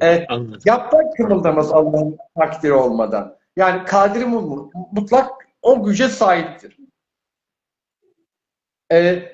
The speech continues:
Speaker 1: orada sınav bitti. Sınav ta, e, kainat yaratılmadan önce bitti. Ve Allah dedi ki bunun bir sağlamasını yapalım. E, sordu. İki defa "Ben, ben Rab-,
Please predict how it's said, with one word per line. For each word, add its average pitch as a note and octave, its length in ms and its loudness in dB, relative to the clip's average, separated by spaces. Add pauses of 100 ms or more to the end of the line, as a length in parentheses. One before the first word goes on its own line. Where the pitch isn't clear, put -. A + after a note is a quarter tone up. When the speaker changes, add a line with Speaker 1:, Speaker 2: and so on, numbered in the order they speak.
(120)
Speaker 1:
orada A#3 500 2
sınav C4+ 460 2
bitti. - 720 -8
Sınav G#3+ 560 0
ta, G#3+ 540 4 (500)
e, D3+ 220 0
kainat A3 420 -2
yaratılmadan F#3+ 580 2
önce B2 300 -4
bitti. G#2+ 340 -12
Ve A3+ 80 2
Allah A#3+ 460 2
dedi C4 160 -8
ki G3 160 -4
bunun A3+ 220 -4
bir A3+ 40 -6
sağlamasını F#3+ 760 2
yapalım. A#2+ 440 -4 (1120)
E, B2+ 360 0 (500)
sordu. - 720 0 (520)
İki A#3 260 -2
defa C#3 380 2
"Ben, - 360 -2
ben G3+ 160 2
Rab-, G3 440 -4